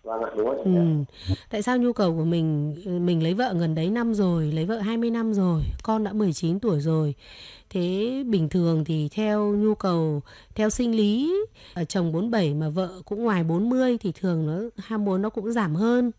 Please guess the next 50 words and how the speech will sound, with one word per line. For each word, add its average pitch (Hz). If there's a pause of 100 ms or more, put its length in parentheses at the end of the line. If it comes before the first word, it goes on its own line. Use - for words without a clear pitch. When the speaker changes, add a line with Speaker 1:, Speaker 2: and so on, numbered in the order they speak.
(160)
Speaker 2:
đúng 196
không? 240 (600)
Chứ -
Speaker 1:
Vâng. 214
Speaker 2:
nó 196
không 233
phải 202
như 208
thế 190
nữa. 262 (380)
Tuy 285
nhiên 285
thì 180
tôi, 254
thì 202
tôi 226
nghĩ 254
là, 170 (380)
ừm, 156
nhà 170
bạn 180 (100)
có 196
lẽ 220
nó 254
cũng, 247
mình 190
cũng 208
không 247
có 226
gì 214
phải, 151
phải 156
lo 202
ngại 185
lắm. 170 (580)
Bởi 180
vì 175 (360)
mình 202
chỉ 214
làm 185
được 180
điều 190
ấy 185
khi 269
mà 220
mình 175
có 175
sức -
khỏe 180
tốt. 285